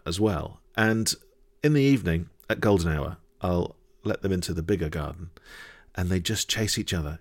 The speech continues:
They just run around, they get all erect, and they just chase each other, and they're having the time of their life. And when you see that, you forgive them everything. You just go, "I shouldn't call you Hassel. And cat, I'm sorry for calling you Chores."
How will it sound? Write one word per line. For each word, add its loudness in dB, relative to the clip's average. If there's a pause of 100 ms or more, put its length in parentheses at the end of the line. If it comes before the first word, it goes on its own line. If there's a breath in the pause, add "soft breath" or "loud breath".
(320)
They 0
just 0
run 0
around, 2
they -2
get 2
all 2
erect, 2
and -4
they 0
just -4
chase -2
each -4
other, 2
and -2
they're 0
having -2
the -2
time -2
of 2
their 4
life. 0 (680 loud breath)
And 2
when 6
you 8
see 6
that, 6
you 2
forgive 2
them 0
everything. -4 (340)
You -2
just -2
go, 2
"I 2
shouldn't -2
call -4
you -4
Hassel. -4 (140)
And -6
cat, 0
I'm -2
sorry 2
for -8
calling 0
you 0
Chores." 0